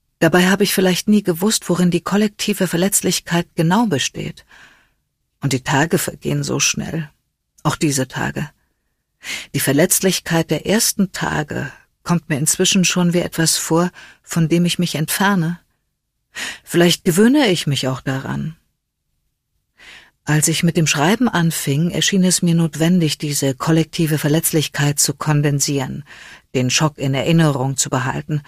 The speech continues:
Vielleicht war das gar nicht nötig. Vielleicht war das Schreiben nur ein Filter für mich, um eine Distanz zwischen mir und dem Erlebten zu schaffen. Statt etwas zu erleben,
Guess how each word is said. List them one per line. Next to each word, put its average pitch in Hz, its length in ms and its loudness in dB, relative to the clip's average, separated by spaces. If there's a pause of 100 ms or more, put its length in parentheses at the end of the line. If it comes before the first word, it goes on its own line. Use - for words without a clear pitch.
(560)
Vielleicht 190 580 2
war 170 140 2
das - 180 0
gar 165 140 2
nicht - 240 -2
nötig. 185 600 -2 (420)
Vielleicht 175 400 2
war 180 80 6
das 165 180 2
Schreiben 190 460 2
nur 175 180 2
ein 160 140 -2
Filter 269 380 2
für 151 200 0
mich, 139 380 -6
um 147 240 -2
eine 147 220 0
Distanz 180 580 0
zwischen 147 480 0
mir 185 300 2
und 147 200 -6
dem 147 140 -2
Erlebten 165 500 0
zu - 140 -2
schaffen. - 420 -6 (960)
Statt 202 260 2
etwas 185 380 2
zu - 180 0
erleben, 156 540 0